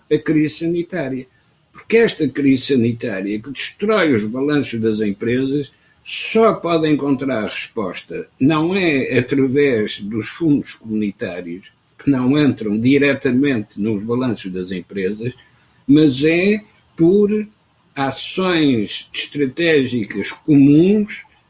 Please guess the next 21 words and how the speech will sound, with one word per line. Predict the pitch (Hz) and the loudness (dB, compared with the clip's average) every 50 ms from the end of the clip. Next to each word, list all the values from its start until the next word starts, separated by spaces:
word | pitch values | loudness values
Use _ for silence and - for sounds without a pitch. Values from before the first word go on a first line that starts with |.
| _ _ - | _ _ -6
que | - | -4
deem | 131 131 147 190 220 214 190 175 156 139 131 120 | -4 0 4 6 6 6 4 4 0 0 -2 -4
conteúdo | - - 147 139 127 123 - 120 123 139 160 175 185 185 175 175 185 190 185 202 220 _ _ - | -4 -6 -4 -4 -4 -4 -4 -4 -2 0 0 0 -2 -2 -4 -8 -8 -8 -8 -10 -12 _ _ -10
ao | 135 139 139 | -6 -2 0
mercado | 131 131 127 117 117 123 143 151 151 151 156 156 147 151 151 156 156 - - | 0 0 0 -2 -6 -10 -8 -8 -8 -8 -8 -8 -4 -2 -2 -2 -2 -2 -2
único | 147 147 165 170 175 170 165 170 170 170 _ - 165 165 160 156 - - | 0 2 2 2 4 2 2 2 0 -2 _ -10 -6 -6 -6 -6 -8 -6
europeu. | 156 147 151 151 147 - - 143 117 113 110 113 _ _ _ _ _ _ _ _ _ _ _ _ _ _ _ _ _ _ _ - | -6 -4 -4 -6 -8 -6 -6 -4 -4 -4 -6 -10 _ _ _ _ _ _ _ _ _ _ _ _ _ _ _ _ _ _ _ -10
E | 117 117 | -10 -10
por | - - 131 123 117 | -6 -4 -4 -2 -2
isso | 113 113 110 110 - - - 120 113 113 117 - _ _ _ _ _ - | 0 -2 -2 -4 -8 -14 -12 -12 -12 -12 -14 -18 _ _ _ _ _ -2
é | 123 117 113 | 0 0 0
que | 117 - 131 127 | 0 -2 -2 -2
a | 113 | -2
saída | - - - - 131 131 151 180 180 175 165 135 117 117 113 | -2 -6 -4 -2 0 0 0 0 0 -2 -2 -2 -2 -4 -4
do | 104 104 104 | -4 -4 -4
Brexit | 107 117 113 120 123 120 - - - - 127 120 113 117 - - - _ _ _ _ _ _ _ _ _ _ _ _ _ _ _ _ | -4 -6 -6 -6 -6 -8 -10 -12 -12 -8 -6 -8 -8 -8 -14 -20 -20 _ _ _ _ _ _ _ _ _ _ _ _ _ _ _ _
tem | - 135 135 139 147 147 147 147 139 - - - | -6 -4 -2 0 0 0 -2 -2 -6 -8 -10 -6
tanta | 139 139 139 131 135 147 | -2 0 0 0 2 0
importância, | 139 135 - - - - 135 127 107 101 - - - 90 - 98 _ _ _ _ _ _ _ _ _ _ _ - | -2 -2 -4 -12 -8 -6 -6 -4 -4 -6 -8 -12 -14 -14 -16 -18 _ _ _ _ _ _ _ _ _ _ _ -4
porque | 135 131 117 113 - - - 139 135 127 120 117 104 98 101 - | -2 -2 -2 -2 -6 -6 -2 0 2 2 2 2 0 -2 -4 -6
sai, | - - - - - - 175 180 165 151 143 127 117 104 90 85 82 - | -10 -10 -10 -8 -6 -4 -2 -2 0 0 0 0 -2 -2 -4 -6 -8 -10